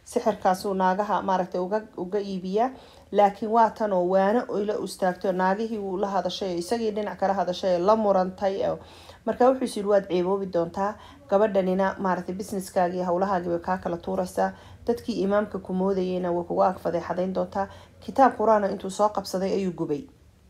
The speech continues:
Marka isagii la murantay, masaajidka dhexdiisii kula murantay. Kadib, bannaankii buu ula soo baxay, een, dad badan ay joogeen, isaga oo leh, "Gabadhani masa-, Qur'aankeenii kariimka ahaa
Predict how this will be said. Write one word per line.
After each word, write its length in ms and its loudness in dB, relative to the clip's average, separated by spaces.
Marka 220 0
isagii 280 -2
la 120 2
murantay, 420 -4
masaajidka 460 0
dhexdiisii 360 -6
kula 200 -2
murantay. 380 -8
Kadib, 300 4
bannaankii 420 6
buu 160 0
ula 120 2
soo 200 2
baxay, 340 -4
een, 520 -2
dad 180 0
badan 300 2
ay 140 -2
joogeen, 520 -2
isaga 340 2
oo 260 8
leh, 140 4
"Gabadhani 600 2
masa-, 460 0
Qur'aankeenii 920 0
kariimka 500 4
ahaa 260 4